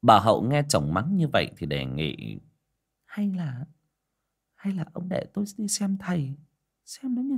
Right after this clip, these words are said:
thế nào. Bác Vó nghe vợ đề nghị như vậy thì cũng đành chấp nhận.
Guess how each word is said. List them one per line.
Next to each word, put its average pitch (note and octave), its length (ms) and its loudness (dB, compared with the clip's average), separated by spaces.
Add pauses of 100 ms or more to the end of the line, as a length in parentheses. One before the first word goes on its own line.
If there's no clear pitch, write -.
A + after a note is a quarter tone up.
thế C4+ 60 -4
nào. F3 540 -2 (1160)
Bác D#3 220 6
Vó C#3+ 320 2
nghe C#3+ 180 2
vợ A2+ 200 2
đề D#2 200 0
nghị C#2+ 200 -4
như A#2+ 160 -4
vậy - 260 -2
thì - 80 -16
cũng E2 240 -4
đành C#2 200 -2
chấp D#3 240 -4
nhận. G2 200 0